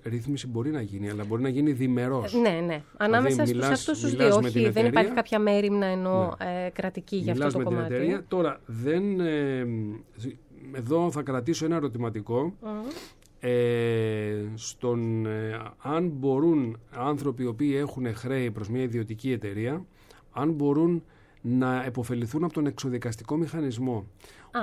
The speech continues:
Speaker 1: Όμως, ο εξοδικαστικός μηχανισμός σε υποχρεώνει, καταρχάς, να βάλεις μέσα όλες σου τις οφειλές.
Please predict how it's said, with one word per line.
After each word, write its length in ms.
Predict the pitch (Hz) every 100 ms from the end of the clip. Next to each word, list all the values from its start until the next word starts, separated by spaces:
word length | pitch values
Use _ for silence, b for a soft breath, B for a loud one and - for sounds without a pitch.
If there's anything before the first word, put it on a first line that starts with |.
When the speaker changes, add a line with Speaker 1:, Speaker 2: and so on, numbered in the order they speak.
| 156
Speaker 1:
Όμως, 500 | 147 139 127 131 131
ο 60 |
εξοδικαστικός 640 | 127 131 123 117 110 143 160
μηχανισμός 640 | 156 151 120 117 131 147
σε 200 | - 131
υποχρεώνει, 760 | 123 117 117 120 131 147 113 90
καταρχάς, 460 | - 107 101 139 117
να 140 | 110
βάλεις 360 | 107 131 139 113
μέσα 520 | 120 127 123 107 92 b b b _
όλες 440 | - 156 180 135 110
σου 140 | 113
τις 180 | 98 92
οφειλές. 600 | 95 - 101 101 120 127